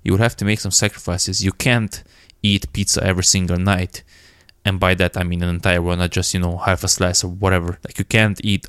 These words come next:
unlimited amounts of junk food, or you can't snack all day, or you can't, um, basically want to get anything you want whenever you want, but also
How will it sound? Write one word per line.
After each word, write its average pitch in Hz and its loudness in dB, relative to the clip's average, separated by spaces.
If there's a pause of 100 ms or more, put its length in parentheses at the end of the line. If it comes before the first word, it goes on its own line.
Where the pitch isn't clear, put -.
unlimited 98 2
amounts 90 0
of - -12
junk 120 0
food, 95 -2
or 90 2
you 87 0
can't 92 -2 (600)
snack 107 2
all 98 4
day, 92 2 (100)
or 131 -4
you 87 -2
can't, 95 0
um, 87 0 (180)
basically 104 2
want 101 2
to 95 -6
get - 0 (160)
anything 101 -2
you 90 -2
want 92 -2
whenever 92 4
you 87 0
want, 90 -2
but - -2
also 92 2